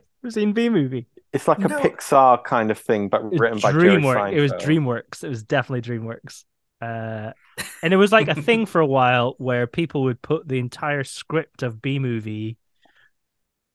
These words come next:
Speaker 1: on stuff.
Speaker 2: Yeah, it's a meme. It's a
Speaker 1: It was a
Speaker 2: meme
Speaker 1: meme.
Speaker 2: film at this stage,
Speaker 1: <laughs> Yeah.
Speaker 2: and which is why I think Abdul's a meme guy.
Speaker 1: He's a meme guy.
Speaker 3: I feel
Speaker 2: Um,
Speaker 3: like
Speaker 1: So
Speaker 3: everything you're saying, I'm just like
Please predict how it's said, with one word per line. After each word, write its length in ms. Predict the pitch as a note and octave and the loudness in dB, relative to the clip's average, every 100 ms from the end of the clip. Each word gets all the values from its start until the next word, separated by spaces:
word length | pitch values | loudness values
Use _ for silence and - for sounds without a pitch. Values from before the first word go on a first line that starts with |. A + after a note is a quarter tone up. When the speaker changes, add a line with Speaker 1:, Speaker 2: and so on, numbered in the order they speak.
| - | -10
Speaker 1:
on 220 | C3+ D3+ | -4 -4
stuff. 480 | D#3+ - A3+ - - - - _ - _ | -4 -4 -6 -6 -20 -20 -20 _ -20 _
Speaker 2:
Yeah, 360 | - G#2+ G#2 F#2+ | -12 -4 0 2
it's 340 | F#2+ B2+ C3+ | 0 -4 -2
a 60 | D3+ | -4
meme. 480 | C#3 C3+ G#2+ F#2+ G2 | -2 -2 -2 -4 -8
It's 200 | A#2+ A#2 | -8 -4
a 40 | B2 | 0
Speaker 1:
It 60 | |
was 100 | A#2+ | 2
a 40 | A2+ | 2
Speaker 2:
meme 80 | A2 | 0
Speaker 1:
meme. 160 | A2 | -2
Speaker 2:
film 400 | G#2 A#2+ A2 A2+ | -4 -2 -2 -2
at 140 | A2 - | -6 -8
this 160 | A2+ | -12
stage, 420 | - A#2+ A#2 B2 | -6 0 2 2
Speaker 1:
<laughs> 20 | B2+ | 0
Yeah. 300 | F#3 D3+ A2 | 0 4 4
Speaker 2:
and 160 | A2+ | 4
which 180 | A#2+ A2 | -2 -2
is 120 | A#2 | -4
why 500 | A#2+ G#2 G2+ G2 G2 - _ _ _ _ _ _ _ _ - | -2 0 0 0 -4 -8 _ _ _ _ _ _ _ _ -16
I 100 | - | -14
think 200 | - A2+ | -12 -12
Abdul's 380 | F#2 F2 F#2 F2 | -12 -10 -10 -8
a 60 | |
meme 300 | F2+ F2+ F2+ | -8 -6 -6
guy. 300 | F2 G2 E2 - | -4 -2 -2 -4
Speaker 1:
He's 160 | G#3+ C#4+ | -2 0
a 60 | |
meme 220 | D3+ C3 A#2+ | 0 0 -4
guy. 340 | A2+ G#2 G2+ _ _ _ _ _ _ _ _ _ _ _ _ _ _ _ _ _ | -8 -8 -14 _ _ _ _ _ _ _ _ _ _ _ _ _ _ _ _ _
Speaker 3:
I 80 | E3 | -12
feel 220 | E3 - | -4 0
Speaker 2:
Um, 60 | F2+ | 4
Speaker 3:
like 160 | A2+ | 4
Speaker 1:
So 60 | B2+ | 4
Speaker 3:
everything 500 | F#3 G3 A3 G#3 F#3+ | 0 -2 -6 -6 -6
you're 100 | E3+ | -8
saying, 460 | E3+ D#3+ E3 A#2 - | -6 -4 -4 -6 -8
I'm 160 | A#2+ | -10
just 220 | B2+ C3 B2+ | -8 -10 -4
like 420 | A#2 A#2 - | -6 -6 -12